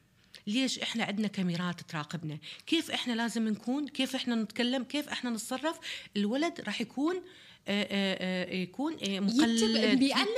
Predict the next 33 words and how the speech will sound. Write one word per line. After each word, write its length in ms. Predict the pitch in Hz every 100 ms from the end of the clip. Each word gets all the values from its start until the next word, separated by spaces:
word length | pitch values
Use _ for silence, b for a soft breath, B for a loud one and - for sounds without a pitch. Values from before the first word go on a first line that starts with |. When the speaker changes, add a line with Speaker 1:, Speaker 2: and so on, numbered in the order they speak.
| 494
Speaker 1:
يتبع، 280 | 214 208
Speaker 2:
مثل 100 | 285
Speaker 1:
لأن 80 | 208
إحنا 100 | 403
Speaker 2:
الماجنت. 300 | 370 370 294 302
Speaker 1:
قدوة 200 | 226 214
إلنا. 220 | 202 185 175 B B
فهنا 400 | - 196 202 262
دور 380 | 254 208 233 240
الأب 500 | 214 196 185 170 147 - _ _ _ -
جدا 360 | 196 180 208
مهم، 500 | 214 175 165 160 143 147 B B B
أنه 460 | 196 202 196 220 247
دائما، 540 | 202 190 196 208 214 226
آه، 220 | 190 180
دعمه، 460 | 170 170 - 202 320 - B B B
دائما، 540 | 170 196 196 202 220 -
آه، 100 | 196
توكيد 460 | 180 180 - 285 202
هذا 200 | 233 214
الجانب 480 | 156 214 214 170
بشخصيته. 640 | 156 180 - - 185 254 294 B B B
في 240 | 226 220
أعمال 600 | 190 196 202 254 208 165 B B -
من 140 | 220
هو 220 | 226 214
صغير 420 | 156 165 208 214
دائما 320 | 175 208 220 202
أوكلها 480 | 190 185 220 180
لابني 300 | 180 - 185
بحسب 460 | 202 180 226 226 175
عمره، 280 | 196 190 190
قلنا. 340 | 175 185 233